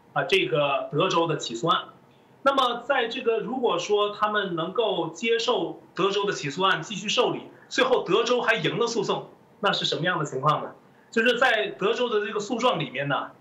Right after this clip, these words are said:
他呢有一个要求，就是说如果他们赢了是这个，这个诉讼啊，那就是呢由各个州的例会来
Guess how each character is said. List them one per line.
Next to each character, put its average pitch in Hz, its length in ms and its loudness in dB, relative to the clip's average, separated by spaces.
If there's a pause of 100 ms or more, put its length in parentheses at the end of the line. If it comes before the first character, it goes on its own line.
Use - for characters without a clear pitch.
(220)
他 208 280 2
呢 156 320 -2 (840)
有 151 200 -2
一 156 120 -10
个 170 500 2
要 208 200 4
求， - 280 -8
就 196 80 -4
是 214 60 -4
说 208 60 -2
如 202 120 -4
果 220 120 0
他 170 60 -4
们 202 140 -2
赢 151 160 -4
了 202 280 0
是 - 260 -6
这 190 100 -2
个， 151 340 0 (360)
这 - 80 -2
个 180 80 0
诉 - 140 0
讼 - 180 2
啊， - 200 -2 (300)
那 226 200 4
就 226 160 -4
是 220 140 -2
呢 175 180 0
由 165 180 0
各 247 140 -4
个 190 140 0
州 226 220 0
的 170 220 -2
例 233 220 -2
会 214 360 0
来 151 180 0